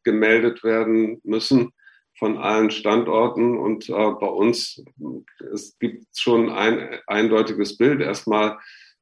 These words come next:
haben wir, ähm, viel jüngere Menschen auf der Intensivstation, als das, äh, in den beiden ersten oder in den drei ersten Wellen der Fall war.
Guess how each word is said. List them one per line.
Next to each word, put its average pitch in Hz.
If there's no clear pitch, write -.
haben 110
wir, 110
ähm, 107
viel 113
jüngere 131
Menschen 127
auf 107
der 120
Intensivstation, 123
als -
das, -
äh, 113
in 117
den 113
beiden 110
ersten 110
oder 107
in 101
den 98
drei 101
ersten 107
Wellen 110
der 107
Fall 113
war. 117